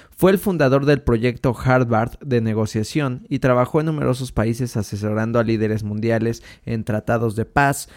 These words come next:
crisis de rehenes y compromisos diplomáticos. Pero fue en las décadas de mil novecientos setenta y mil novecientos ochenta cuando la amenaza de una guerra nuclear se hizo más patente,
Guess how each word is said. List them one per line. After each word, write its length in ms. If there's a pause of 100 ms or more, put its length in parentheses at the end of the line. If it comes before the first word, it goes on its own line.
(200)
crisis 420
de 160
rehenes 600
y 160
compromisos 760
diplomáticos. 880 (380)
Pero 240
fue 220
en 80
las 140
décadas 440
de 140
mil 180
novecientos 480
setenta 460
y 60
mil 140
novecientos 460
ochenta 460
cuando 260
la 100
amenaza 440
de 60
una 160
guerra 360
nuclear 400
se 120
hizo 200
más 220
patente, 500